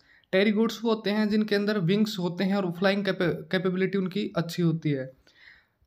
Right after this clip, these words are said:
टेरिगोट्स के अंदर हमारे जो विंग्स हैं, ये कहाँ से अराइज होते हैं? जो डोर्सो वेंट्रल रीजन होता है, मीन्स जो साइड वाला रीजन होता है। मान लिया ये हमारा इंसेक्ट का पूरा है, तो ये साइड वाला रीजन यहाँ से होंगे, लेटरल, लेटरल साइड वाले रीजन से ये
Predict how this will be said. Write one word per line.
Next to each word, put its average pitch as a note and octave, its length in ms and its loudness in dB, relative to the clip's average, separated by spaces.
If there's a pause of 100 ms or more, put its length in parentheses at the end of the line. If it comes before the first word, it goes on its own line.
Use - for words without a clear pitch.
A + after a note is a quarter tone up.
(280)
टेरिगोट्स A#3 500 4
के A#3 100 0
अंदर G#3+ 200 2
हमारे G#3 300 2
जो G3+ 140 2
विंग्स A3 320 2
हैं, G#3+ 80 2
ये A3 100 4
कहाँ F#3+ 260 2
से F#3+ 120 -2
अराइज G3+ 240 2
होते G3 220 -2
हैं? G3+ 180 0
जो G3 140 4
डोर्सो G3 540 2
वेंट्रल G3 400 0
रीजन F#3 260 2
होता D#3+ 220 0
है, D#3 80 4
मीन्स G3+ 240 2
जो F3+ 120 -6
साइड G3+ 320 0
वाला G#3+ 160 4
रीजन F#3+ 280 0
होता D#3+ 240 -2
है। C#3 200 -4 (400)
मान D#3+ 140 4
लिया F3+ 120 0
ये F#3 140 0
हमारा F3 300 2
इंसेक्ट E3+ 420 0
का F3 220 0 (540)
पूरा F3 200 2
है, D#3+ 160 2 (300)
तो F3+ 80 2
ये F#3+ 140 2
साइड G3 320 0
वाला G3+ 220 4
रीजन G3 280 2
यहाँ E3 340 4
से G3 140 -2
होंगे, D#3+ 180 4
लेटरल, E3+ 500 4 (220)
लेटरल F3+ 440 4
साइड D#3+ 240 2
वाले D3+ 300 0
रीजन D#3 260 6
से D#3+ 120 0
ये F3 300 2